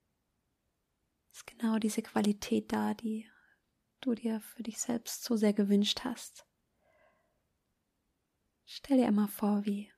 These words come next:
sich das anfühlt. Sieh dich selbst in diesem Moment.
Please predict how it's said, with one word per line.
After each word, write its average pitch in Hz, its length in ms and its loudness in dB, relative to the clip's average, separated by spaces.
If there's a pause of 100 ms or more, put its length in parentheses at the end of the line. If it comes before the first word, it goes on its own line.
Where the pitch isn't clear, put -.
(120)
sich - 240 -10
das 208 200 -2
anfühlt. 220 800 -2 (4000)
Sieh - 260 0
dich 208 200 -4
selbst 226 640 -2
in 220 180 2
diesem 220 260 -2
Moment. 220 600 -2